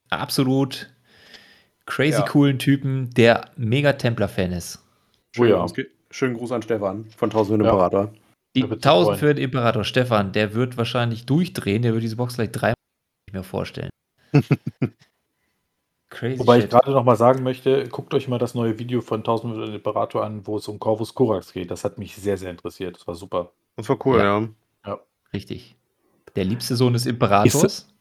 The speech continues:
Speaker 3: Mhm.
Speaker 1: Sehr
Speaker 3: Sehr
Speaker 1: interessant.
Speaker 3: lohnenswert.
Speaker 4: No. Der liebste Sohn ist Ferrus Manus. Äh, abgesehen davon,
Speaker 1: <laughs>
Speaker 4: ist das in der Mitte des Bildes ein schwerer Intercessor, ein einzelner?
Speaker 2: Äh, der hier?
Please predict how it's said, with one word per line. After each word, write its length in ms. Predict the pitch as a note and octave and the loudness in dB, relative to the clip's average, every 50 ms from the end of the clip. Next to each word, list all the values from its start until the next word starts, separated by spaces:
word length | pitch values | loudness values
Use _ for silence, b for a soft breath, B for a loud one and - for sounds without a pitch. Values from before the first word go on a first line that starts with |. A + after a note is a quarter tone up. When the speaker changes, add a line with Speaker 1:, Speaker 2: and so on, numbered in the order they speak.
| _ _ _ _ - | _ _ _ _ -14
Speaker 3:
Mhm. 380 | A#2+ G#2+ G2 F#2 G2 C3 D3+ D3+ _ _ _ _ _ _ _ _ _ _ _ _ _ _ _ _ _ _ _ _ _ _ | -12 -12 -10 -10 -12 -12 -14 -16 _ _ _ _ _ _ _ _ _ _ _ _ _ _ _ _ _ _ _ _ _ _
Speaker 1:
Sehr 260 | - - - A2 B2 | -12 -6 -4 2 6
Speaker 3:
Sehr 100 | A#2+ B2+ | 8 8
Speaker 1:
interessant. 340 | B2 B2+ B2 A#2+ A2+ A2+ - | 8 8 6 4 4 0 0
Speaker 3:
lohnenswert. 280 | C3 B2 F2+ F2 - _ _ - | 0 -2 -2 -4 -8 _ _ 0
Speaker 4:
No. 260 | - A#2 A#2+ B2+ C3+ B2 b b b b b b b b b b b b b b b _ _ _ _ _ _ _ _ _ _ _ _ _ _ _ _ - C3+ _ - | 6 8 8 8 8 4 b b b b b b b b b b b b b b b _ _ _ _ _ _ _ _ _ _ _ _ _ _ _ _ -20 -20 _ -6
Der 180 | - A#2 A2+ A2 | -2 0 2 2
liebste 300 | G#2+ A#2 B2 - - A2+ | 2 2 2 2 2 4
Sohn 160 | G2+ G#2+ A2 | 4 6 4
ist 100 | G#2 F#2+ | 4 2
Ferrus 300 | - - G#2+ G2+ G2 - | 2 2 2 2 2 2
Manus. 340 | - G#2+ G#2+ G2+ G2 F#2 - | 2 2 4 2 2 0 0
Äh, 100 | - A#2+ | 2 4
abgesehen 500 | A#2 A2+ A2+ A#2+ - - A#2+ A#2 A#2+ A#2 | 6 6 6 4 4 4 6 8 8 8
davon, 340 | B2+ C3 - D3+ D3 D3+ D3+ - - - | 8 6 6 6 6 6 4 0 -4 -8
Speaker 1:
<laughs> 180 | - - - - | -10 -14 -10 -4
Speaker 4:
ist 220 | - D3 - - | -2 0 2 6
das 100 | - A#2+ | 6 6
in 100 | B2 A#2+ A2 | 8 10 10
der 80 | A2 | 10
Mitte 240 | G#2 G#2+ B2+ - D3+ | 10 10 10 10 10
des 180 | C3+ C3 - - | 8 8 6 6
Bildes 460 | _ - A#2+ A2 C3 D3 D#3 D3 - | _ 10 10 12 12 12 10 8 6
ein 200 | - A2 G#2+ G2+ | 6 6 6 6
schwerer 480 | - - - - G2 G2+ G#2+ A#2+ C3 - | 4 2 0 2 4 4 6 6 6 6
Intercessor, 600 | A#2+ B2 A#2+ - C#3+ - - - A#2+ - E3 E3 | 6 4 6 4 4 2 2 0 2 4 6 6
ein 80 | D#3+ D#3+ | 6 6
einzelner? 600 | E3+ D#3+ E3 E3+ - F#3 F3+ F#3+ G3 E3+ - - _ _ _ _ _ _ _ _ _ _ _ _ _ _ _ _ _ | 6 6 6 6 6 6 6 6 6 4 0 -6 _ _ _ _ _ _ _ _ _ _ _ _ _ _ _ _ _
Speaker 2:
Äh, 420 | - B2+ B2 A#2 A#2 A2+ A2 G#2+ G#2+ | 4 6 6 8 8 8 6 6 6
der 160 | G#2 D3 F3+ | 6 6 6
hier? 260 | F#3+ D3+ E3+ A3+ - | 8 8 6 6 4